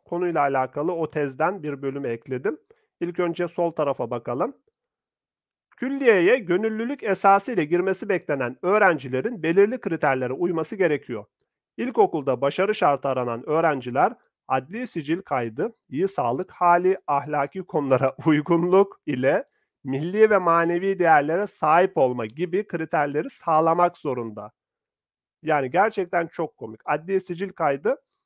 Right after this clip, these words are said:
temiz olan bu insanlar içeride tecavüze uğrayabiliyor. Şiddet zaten görüyor. Fiziksel şiddet, psikolojik şiddet görüyor ve bunları yapanlar da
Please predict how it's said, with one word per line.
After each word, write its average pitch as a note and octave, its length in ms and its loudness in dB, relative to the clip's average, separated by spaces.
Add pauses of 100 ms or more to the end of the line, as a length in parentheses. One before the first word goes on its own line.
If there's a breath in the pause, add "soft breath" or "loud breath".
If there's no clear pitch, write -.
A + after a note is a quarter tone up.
(140)
temiz F#3+ 280 0
olan C#3 320 2
bu E3 80 -2
insanlar E3+ 560 -4 (380)
içeride F3 640 2 (240)
tecavüze C#3+ 520 0
uğrayabiliyor. D3+ 640 -4 (1000)
Şiddet C3+ 420 -2
zaten C#3+ 500 0
görüyor. G#2 480 -12
Fiziksel B2+ 460 -8
şiddet, A#2+ 400 -12
psikolojik B2 460 -8
şiddet A#2+ 460 -10
görüyor F#3+ 300 4
ve D3 160 2
bunları E3+ 340 2
yapanlar F#3 640 2
da D#4 200 -4